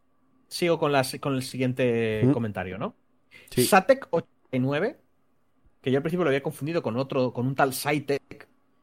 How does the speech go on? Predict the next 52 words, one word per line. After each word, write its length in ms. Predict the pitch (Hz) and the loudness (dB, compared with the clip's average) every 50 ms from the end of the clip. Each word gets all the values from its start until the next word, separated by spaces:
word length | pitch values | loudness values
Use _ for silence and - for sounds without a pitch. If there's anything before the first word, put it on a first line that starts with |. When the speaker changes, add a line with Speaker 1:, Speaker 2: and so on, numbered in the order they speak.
| _ _ | _ _
Speaker 1:
pero 280 | - 123 113 107 98 101 | -4 -4 -2 -2 -4 -4
no 200 | 104 110 110 107 | -4 -4 -6 -6
es 120 | 104 - | -6 -8
el 40 | 104 | -6
mismo. 220 | 113 131 127 135 - - | -6 -6 -4 -4 -2 2
Speaker 2:
No, 240 | 104 104 101 98 95 | 4 4 4 4 4
no. 160 | 95 85 - - - - | 2 0 -4 -8 -14 -14
Speaker 1:
Dice, 260 | 127 - 120 107 - - | -10 -8 -8 -8 0 2
"Hola, 300 | 254 247 180 135 - - _ _ - | 4 6 6 4 4 0 _ _ 0
partida 300 | 156 143 - 160 147 139 | 0 0 2 2 0 2
guardada. 480 | 139 139 139 151 143 117 107 92 - - | 2 4 4 4 4 4 2 0 -2 -4
Os 200 | 69 76 90 107 | 0 4 6 6
Speaker 2:
Hola. 100 | 123 139 | 6 6
Speaker 1:
estoy 140 | - 262 277 | 4 2 0
escuchando 600 | 254 - 202 - - 185 175 185 190 214 247 - _ _ _ _ _ _ _ _ _ | -2 -2 -6 -8 -6 -6 -4 -2 -2 -2 -4 -6 _ _ _ _ _ _ _ _ _
y 120 | - 147 156 | -6 -4 -2
el 100 | 147 170 | 0 0
número 280 | 214 262 311 285 254 226 | 0 2 4 4 6 6
de 80 | 208 | 4
versión 340 | 185 175 165 - - 208 185 | 4 2 0 0 0 0 2
de 100 | 160 139 | 2 0
Nier 360 | 135 147 190 240 226 208 180 | 0 2 4 4 4 4 2
Replicant, 640 | 170 190 190 196 180 151 - - 139 175 214 233 - - _ _ _ _ _ _ _ _ | 2 0 0 0 -2 -4 0 0 0 0 0 -4 -8 -14 _ _ _ _ _ _ _ _
¿os 100 | 127 123 | -6 -2
habéis 180 | 131 135 151 180 | 0 0 0 2
acordado 260 | 185 - 180 180 175 | 0 2 4 4 4
que 120 | 175 175 - | 2 0 -2
tenía 260 | 156 147 147 147 143 | -2 0 0 0 0
un, 340 | 143 143 139 143 143 143 127 | 0 0 -2 -4 -6 -6 -4
que 100 | - 139 | -2 4
era 140 | 135 143 139 | 8 8 8
Speaker 2:
Sí. 60 | 131 127 | 8 6
Speaker 1:
versión 420 | 131 - - - 151 151 151 147 135 | 4 0 -4 -4 -4 -4 -4 -2 2
Speaker 2:
Sí, 160 | - 135 127 | 4 4 4
sí, 120 | 127 127 | 4 4
sí. 200 | 123 135 127 107 - - | 2 2 0 0 -2 -2
Speaker 1:
punto 360 | - 175 170 156 175 160 156 | -4 -2 0 2 4 4 4
dos 260 | 160 160 160 156 - | 4 4 2 2 2
dos 160 | 165 160 160 | 2 2 2
cuatro 380 | - 170 156 151 151 160 160 156 | 4 4 4 4 4 2 0 -2
siete 360 | - - 160 156 160 160 151 | 0 2 2 2 2 2 2
cuatro 280 | 151 151 147 147 151 139 | 2 2 2 2 2 2
cuatro 260 | 156 147 143 151 151 | 2 2 2 2 2
ocho 180 | 151 147 - 143 | 2 0 -2 -4
siete 320 | - 156 147 143 147 139 | -2 -2 -2 0 2 2
uno 300 | 143 160 160 147 143 139 | 2 2 0 0 -2 -2
tres 280 | - 147 143 139 - 143 | 0 -2 -2 -2 -2 -2
nueve 320 | 143 147 147 139 139 135 | -2 0 2 2 2 2
uno 240 | 143 156 160 147 143 | 2 0 0 0 -2
cinco 320 | 139 - 156 156 143 143 143 | -2 -2 -4 -4 -2 0 0
ocho 200 | 139 - 151 135 | 0 0 0 0
nueve?" 360 | 131 143 151 190 247 - | 2 2 2 2 2 0